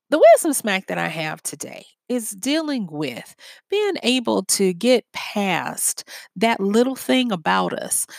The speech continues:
that makes us so stubborn when it comes to overriding our belief systems. Now, if you'll permit me, I'm gonna take you back and tell you a little bit of how this came to be. When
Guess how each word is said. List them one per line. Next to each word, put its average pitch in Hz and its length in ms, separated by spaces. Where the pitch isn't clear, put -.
that 180 540
makes 208 400
us 202 120
so 370 260
stubborn 320 560
when 233 160
it 247 160
comes 262 540
to - 180
overriding 208 720
our 165 160
belief 160 340
systems. - 720
Now, 175 260
if 170 100
you'll 320 140
permit 254 380
me, 143 160
I'm - 100
gonna - 140
take - 280
you 180 160
back 214 260
and 165 120
tell 285 140
you 185 140
a - 20
little 508 440
bit 247 260
of 180 380
how 381 240
this 320 180
came 214 300
to 190 80
be. - 260
When 359 440